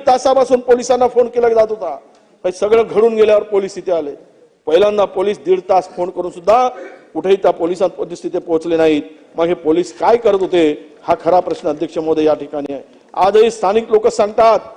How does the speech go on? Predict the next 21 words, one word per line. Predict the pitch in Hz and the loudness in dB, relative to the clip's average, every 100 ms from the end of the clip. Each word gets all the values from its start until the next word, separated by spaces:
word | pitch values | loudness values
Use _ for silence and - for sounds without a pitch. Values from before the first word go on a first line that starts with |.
| - _ _ | -20 _ _
ज्या | 165 220 | 0 2
गल्लीत | 214 240 247 | 2 0 0
हल्ला | 208 220 | 2 4
झाला | 214 208 233 285 269 - - | 4 4 4 2 0 -6 -16
तिथे | 208 226 | 0 0
बॅरिकेड्स | 185 202 220 226 - | 2 2 2 -2 0
लावा | 202 233 226 | 2 2 4
म्हणून, | 226 254 240 175 - - _ _ - | 6 6 6 0 -12 -20 _ _ -4
त्याकडे | 180 196 196 | -2 0 -2
कोणी | 185 185 | -2 -4
जाऊ | 196 185 202 | 2 2 2
नये | 202 | 0
म्हणून | 196 202 202 180 139 - _ 170 | 0 2 0 -2 -6 -18 _ -8
पोलिसांना | 196 202 190 185 | -6 -2 -2 0
विनंती | 180 185 185 | -2 -6 -6
केली, | 185 180 | -2 -2
पण | 180 165 | -2 -6
पोलीस | 175 175 175 - | -6 -8 -10 -12
म्हणालेत, | 170 170 170 175 | -6 -2 -2 -2
"आमच्याकडे | 165 165 160 165 | -6 -10 -10 -10
स्टाफ | 160 165 | -6 -6